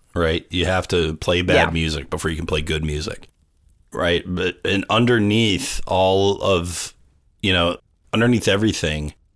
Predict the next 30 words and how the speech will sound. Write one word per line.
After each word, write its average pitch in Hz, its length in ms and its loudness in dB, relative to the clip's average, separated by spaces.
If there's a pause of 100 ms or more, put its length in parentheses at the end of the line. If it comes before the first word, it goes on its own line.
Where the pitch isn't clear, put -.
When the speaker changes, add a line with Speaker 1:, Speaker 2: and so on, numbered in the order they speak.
(420)
Speaker 1:
there 95 300 2
is, 90 680 0
there 101 300 2
is 95 200 2
a 87 100 0
real 95 380 2
talented 98 680 -2
person 90 480 0
there, 71 340 -6
and 85 200 -4
there's 82 240 -2
just - 340 0
crap - 420 -2
on - 160 -8
top. - 360 -10 (880)
And 254 160 4
Speaker 2:
<laughs> - 120 2
Speaker 1:
every, 135 320 4 (440)
and 101 140 2
every 117 340 2
time 127 320 2
you 107 100 4
practice, 135 720 -2
you're 98 120 -4
just 117 220 -2
removing 110 460 2
it. - 220 -12 (640)
And 90 200 0
you're 85 120 0
getting 113 520 2